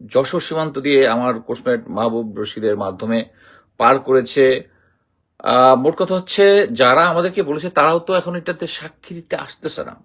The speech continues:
সাক্ষী দিতে, তারা, আহ, সেনাবাহিনীতে চাকরি করে, এটা বুঝতে হবে। আপনারা দেখেন, আমরা তখন যখন পা-, পাঁচই আগস্ট যখন কুমিল্লাতে, আহ, এপিসি নিয়ে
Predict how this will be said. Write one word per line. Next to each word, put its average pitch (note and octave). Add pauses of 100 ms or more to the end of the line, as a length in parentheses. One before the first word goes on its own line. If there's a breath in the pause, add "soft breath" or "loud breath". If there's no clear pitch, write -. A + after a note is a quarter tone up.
(120)
সাক্ষী -
দিতে, C3 (300 soft breath)
তারা, E3
আহ, D3+
সেনাবাহিনীতে F#3
চাকরি G3
করে, D3
এটা B2
বুঝতে C#3
হবে। - (720 soft breath)
আপনারা G3
দেখেন, F3
আমরা D#3+
তখন F3
যখন D#3+
পা-, A2
পাঁচই C3+
আগস্ট C#3+
যখন C3
কুমিল্লাতে, C#3+ (440)
আহ, G#2 (100)
এপিসি E3
নিয়ে D#3